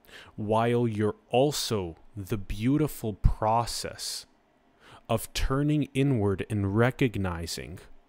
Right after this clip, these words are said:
awareness as God, and also being the unique expression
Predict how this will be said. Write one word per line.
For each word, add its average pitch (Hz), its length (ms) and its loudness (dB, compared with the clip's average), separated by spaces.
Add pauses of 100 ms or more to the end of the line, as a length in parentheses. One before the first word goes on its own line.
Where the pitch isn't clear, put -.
(720)
awareness 110 1040 2 (1400)
as 117 680 -2 (760)
God, 101 600 -2 (1500)
and 110 240 0
also 123 440 2
being 120 440 2
the 120 120 2
unique 113 560 -2
expression - 1160 -2